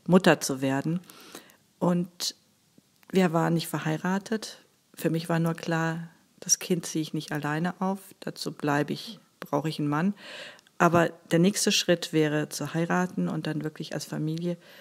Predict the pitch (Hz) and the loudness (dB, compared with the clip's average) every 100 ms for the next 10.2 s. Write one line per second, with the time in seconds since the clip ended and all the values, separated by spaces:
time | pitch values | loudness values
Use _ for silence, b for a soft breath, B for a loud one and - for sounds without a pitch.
0 | B B - 170 165 - - 165 170 165 | B B -6 -4 -4 -4 -6 -2 0 0
1 | 165 B B B - _ _ _ _ - | -4 B B B -20 _ _ _ _ 0
2 | 180 185 190 208 226 240 B B _ 165 | 4 6 6 6 4 0 B B _ 0
3 | 170 185 165 170 170 165 - - 202 226 | 4 4 4 2 0 -4 -4 2 2 4
4 | 151 147 151 - 170 156 165 180 185 - | 2 2 0 -2 0 0 0 0 -2 -4
5 | 165 - 190 190 - - - 185 - 180 | -8 -4 0 0 0 -4 -2 -2 -4 -4
6 | 175 170 165 170 165 170 156 - 156 139 | -4 -4 -2 0 0 0 -2 -4 -4 -2
7 | 143 143 b b b b b b _ _ | -4 -6 b b b b b b _ _
8 | 160 156 180 - 185 170 156 190 - - | -4 -4 -2 0 0 2 2 2 0 -2
9 | 196 - - 202 202 170 - - - 160 | -2 -2 0 2 4 2 -6 -4 -2 0
10 | 139 139 | 0 -2